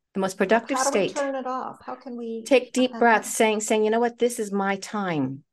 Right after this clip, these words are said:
Speaker 1: This is not self-indulgence. It's not being self-absorbed. It's not being narcissistic.
Speaker 2: We're
Speaker 1: This
Speaker 2: not
Speaker 1: is
Speaker 2: being selfish.
Speaker 1: self-preservation, not selfish at all."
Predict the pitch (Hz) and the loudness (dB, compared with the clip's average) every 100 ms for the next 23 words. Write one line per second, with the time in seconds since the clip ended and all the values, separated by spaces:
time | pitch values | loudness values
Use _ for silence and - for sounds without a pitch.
0 | _ _ _ 196 226 208 202 214 - - | _ _ _ -2 0 2 2 2 0 0
1 | 226 214 214 - 202 190 185 185 185 185 | 2 2 2 -4 -6 -2 0 0 -2 -4
2 | 185 180 156 - 180 190 202 196 196 185 | -4 -6 -6 0 0 2 0 0 2 0
3 | 196 180 - 180 180 180 156 165 165 - | 0 -2 2 4 4 2 -4 -4 -4 -2
4 | 196 190 185 196 - 185 185 190 185 - | 0 0 -2 -4 -4 -4 -2 -2 -2 -6
5 | - 190 220 190 226 190 220 220 170 226 | -20 4 4 6 2 4 4 4 2 4
6 | 214 220 202 196 - 190 165 151 220 254 | 6 6 6 4 4 2 2 2 2 0
7 | - 233 233 233 - 196 190 - 185 170 | 2 2 0 -6 -6 -6 -4 2 4 4
8 | 131 | 2